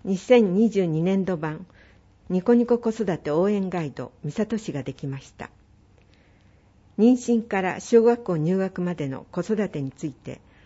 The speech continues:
保健、医療、福祉サービスなどの情報を掲載しています。配布場所、児童館、集いの広場、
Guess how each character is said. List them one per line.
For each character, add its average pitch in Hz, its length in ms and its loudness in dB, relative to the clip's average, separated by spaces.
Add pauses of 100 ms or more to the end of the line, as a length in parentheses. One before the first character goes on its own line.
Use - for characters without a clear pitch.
(200)
保 180 140 -4
健、 208 340 0 (220)
医 214 80 2
療、 180 320 0 (120)
福 - 220 -4
祉 233 40 4
サ - 240 -4
ー 226 100 2
ビ 175 40 -10
ス - 160 -10
な 160 140 -2
ど 143 140 -6
の 127 180 -6
情 170 200 0
報 175 220 -6
を 160 60 -4
掲 165 220 -6
載 156 240 -10
し - 80 -20
て - 120 -12
い 135 80 -8
ま 123 160 -12
す。 - 220 -20 (1300)
配 220 180 0
布 226 160 -2
場 185 160 -4
所、 - 300 -6 (480)
児 175 100 -2
童 214 220 6
館、 135 280 -10 (300)
集 208 300 2
い - 20 4
の 202 140 0
広 156 280 -6
場、 - 160 -10